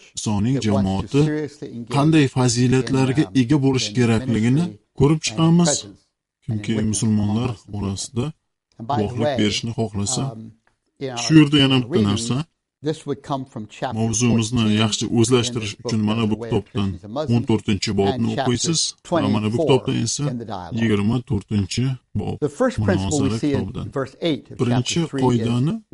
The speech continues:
Speaker 2: live in
Speaker 1: birinchi
Speaker 2: harmony
Speaker 1: Butrus
Speaker 2: with one
Speaker 1: uchinchi
Speaker 2: another.
Speaker 1: bobning sakkizinchi oyatida
Speaker 2: I know
Speaker 1: ko'ramiz.
Speaker 2: that the Christian movement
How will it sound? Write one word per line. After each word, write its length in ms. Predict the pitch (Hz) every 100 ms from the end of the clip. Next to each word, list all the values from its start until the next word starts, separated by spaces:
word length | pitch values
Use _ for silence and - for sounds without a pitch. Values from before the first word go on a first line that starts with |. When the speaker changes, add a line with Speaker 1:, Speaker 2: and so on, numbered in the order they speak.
| 120
Speaker 2:
live 180 | 185 110
in 60 | 110
Speaker 1:
birinchi 280 | - -
Speaker 2:
harmony 340 | 139 151 131 110
Speaker 1:
Butrus 220 | 120 139
Speaker 2:
with 140 | 120 -
one 120 | 123 117
Speaker 1:
uchinchi 320 | 131 123 147
Speaker 2:
another. 120 | 131 117
Speaker 1:
bobning 340 | - 135 151 -
sakkizinchi 600 | 143 139 - 131 143 - - 135
oyatida 520 | 135 131 139 113 101 95 _ -
Speaker 2:
I 140 | 170
know 260 | - 196 139
Speaker 1:
ko'ramiz. 220 | 101 -
Speaker 2:
that 160 | 131 -
the 80 | 123
Christian 400 | 190 175 - 139
movement 220 | 143 139